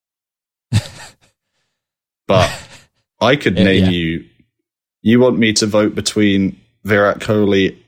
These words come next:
Speaker 2: and who don't, and R Ashwin?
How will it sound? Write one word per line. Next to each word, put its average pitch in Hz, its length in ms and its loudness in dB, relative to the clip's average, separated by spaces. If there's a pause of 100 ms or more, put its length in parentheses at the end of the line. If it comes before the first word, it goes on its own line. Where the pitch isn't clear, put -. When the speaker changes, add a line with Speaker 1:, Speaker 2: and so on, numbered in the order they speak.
(120)
Speaker 2:
and 92 640 -2 (1500)
who 104 180 2
don't, - 280 -8 (340)
and 92 420 0
R 107 220 2
Ashwin? 110 520 0